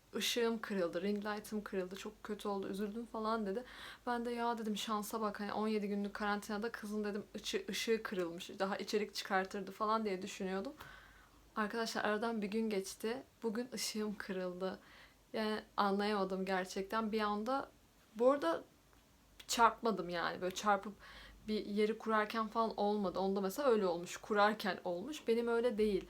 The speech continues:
Cam açıktı, kapağı açıktı. Rüzgardan anlamadım. Yani bu hani ring light'larda öndeki halka var ya, orası düştü. Ben böyle hafif yapıştırdım falan ama bilmiyorum. Gökhan'a söyledim. O da "Sıkma canına, bir bakarız." dedi.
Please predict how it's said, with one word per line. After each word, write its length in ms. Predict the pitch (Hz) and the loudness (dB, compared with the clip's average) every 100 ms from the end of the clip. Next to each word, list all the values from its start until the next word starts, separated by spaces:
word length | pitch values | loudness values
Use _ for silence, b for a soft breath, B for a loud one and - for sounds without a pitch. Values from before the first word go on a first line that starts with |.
| B B B - | B B B 6
Cam 160 | 254 | 8
açıktı, 500 | 262 254 214 - 294 | 8 2 -6 -6 -6
kapağı 300 | 294 240 254 | -4 -4 0
açıktı. 360 | 262 254 - 269 | 0 0 -6 -4
Rüzgardan 720 | 220 202 240 233 247 269 294 - | -2 0 2 2 2 0 -2 -2
anlamadım. 440 | 208 240 262 202 | 0 2 2 2
Yani 200 | 196 196 | 0 0
bu 140 | 220 | 0
hani 200 | 220 220 220 B B | 0 -2 -4 B B
ring 240 | 233 220 226 | -2 0 -2
light'larda 600 | 220 233 220 214 220 - | -4 -2 -2 -2 -4 -4
öndeki 380 | 214 208 214 220 | -4 -2 -2 -4
halka 440 | 214 214 208 262 | -2 -2 -2 -4
var 120 | 330 392 | -2 0
ya, 120 | 254 | 2
orası 400 | 226 247 269 208 | 2 2 0 -4
düştü. 300 | 196 - 208 | -4 -6 0
Ben 180 | 220 226 | 2 2
böyle 120 | 233 | -2
hafif 320 | 226 - - | -6 -10 -2
yapıştırdım 560 | 226 226 - 240 233 247 | -2 -2 -2 -2 0 -4
falan 260 | 262 262 | 0 0
ama 200 | 277 285 285 B B B | 0 -2 -6 B B B
bilmiyorum. 280 | 254 240 196 | 0 2 2
Gökhan'a 340 | 208 208 233 | -2 -4 -6
söyledim. 340 | 233 208 202 226 | -4 -4 -4 -4
O 100 | 214 | -6
da 60 | |
"Sıkma 360 | 220 - - 208 | -6 -10 -6 -4
canına, 240 | 185 180 | -2 -4
bir 120 | 190 190 | -4 -4
bakarız." 480 | 196 - 214 185 | -6 -4 -6 -4
dedi. 280 | 180 175 277 | -4 -2 -4